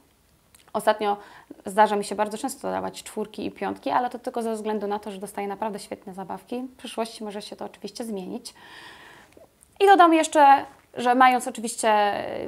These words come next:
inne lalki, możemy spokojnie odtwarzać wakacyjny wypoczynek dzięki temu zestawowi.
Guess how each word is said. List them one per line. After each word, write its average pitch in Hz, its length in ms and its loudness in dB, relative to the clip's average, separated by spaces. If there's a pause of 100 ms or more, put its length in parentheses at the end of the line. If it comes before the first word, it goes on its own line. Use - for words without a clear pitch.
(180)
inne 285 340 8
lalki, 247 360 8
możemy 214 360 -2
spokojnie 226 760 0
odtwarzać 196 520 -6
wakacyjny 190 720 -6
wypoczynek 190 500 -8
dzięki 185 260 -12
temu 185 180 -8
zestawowi. 196 640 -6